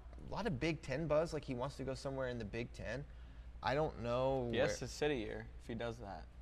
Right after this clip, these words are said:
Speaker 1: Not necessarily.
Speaker 2: No, but it was, it was, well,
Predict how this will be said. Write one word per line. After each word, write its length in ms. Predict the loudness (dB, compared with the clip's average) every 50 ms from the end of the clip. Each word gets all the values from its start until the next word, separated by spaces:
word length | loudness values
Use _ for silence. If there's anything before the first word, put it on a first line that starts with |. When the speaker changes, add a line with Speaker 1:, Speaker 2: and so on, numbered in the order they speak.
| -14 -10 -2
Speaker 1:
Not 180 | 2 4 4 6
necessarily. 720 | 4 4 2 0 0 0 2 2 2 2 2 0 0 -2 -4 -8 -12 -14 -14 -14 -12 -12 -12 -12 -12 -14 -12 -12 -12 -12 -10 -6 -2
Speaker 2:
No, 380 | 2 4 4 4 4 4 2 0
but 240 | 0 0 2 2 2 0
it 40 | 0
was, 320 | 2 2 2 2 2 -2 -4 -6 -10 -12 -4 2
it 60 | 4 6
was, 140 | 6 6 6 4 4
well, 300 | 6 8 8 8 8 6